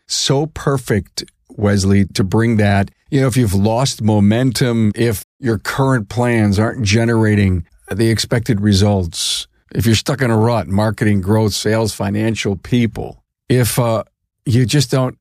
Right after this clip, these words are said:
feel that the competence is there because the training isn't there, you gotta find something in the realm of a course correction. So <laughs> we're gonna talk about that. Please stick around. We're coming to you live from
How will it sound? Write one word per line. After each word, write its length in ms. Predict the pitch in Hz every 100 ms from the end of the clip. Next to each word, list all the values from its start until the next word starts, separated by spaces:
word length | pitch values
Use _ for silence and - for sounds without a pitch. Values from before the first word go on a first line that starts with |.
| -
feel 320 | - 147 131
that 240 | 120 104 113
the 80 |
competence 560 | 107 135 131 120 110 104
is 140 | 107
there 140 | 98 110
because 260 | 104 107
the 100 | 98
training 440 | 98 - 131 123 104
isn't 320 | 98 95 87
there, 320 | 104 90 87 - _
you 180 | 104 117
gotta 320 | 101 131 165
find 520 | 113 - 120 123 110 98
something 680 | - 131 139 107 90 95 - _ -
in 100 | 117
the 80 | 117
realm 320 | 107 123 131
of 160 | 120 104
a 40 |
course 420 | 98 - 127 127
correction. 840 | - - 123 113 147 - - - -
So 240 | - 123
<laughs> 180 | 127 120
we're 60 | 185
gonna 220 | 151 120
talk 340 | 110 120 135
about 320 | 127 110 107 -
that. 240 | 110 110 - -
Please 220 | 165 165
stick 180 | 160 131
around. 380 | 123 139 135
We're 120 | 113 113
coming 300 | 151 160 135
to 60 |
you 180 | 127 123
live 360 | 113 135 135 113
from 320 | 127 113